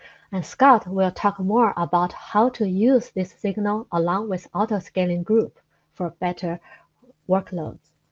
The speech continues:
management. And next feature is Spot Placement Score. This is another one of the most significant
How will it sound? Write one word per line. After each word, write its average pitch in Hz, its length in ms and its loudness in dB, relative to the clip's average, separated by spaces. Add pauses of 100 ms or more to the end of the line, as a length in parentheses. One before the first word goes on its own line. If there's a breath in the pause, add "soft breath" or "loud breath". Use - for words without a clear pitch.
(380)
management. - 680 -12 (3000)
And 190 300 -2 (100)
next 269 260 2
feature 277 560 2 (100)
is 190 220 -6 (100)
Spot 233 540 0
Placement 240 720 -2
Score. 196 520 0 (500 soft breath)
This 226 180 4
is 220 120 -4
another 240 600 2
one 202 340 0
of 202 220 -2
the 170 100 -2
most 175 400 -4
significant 233 680 0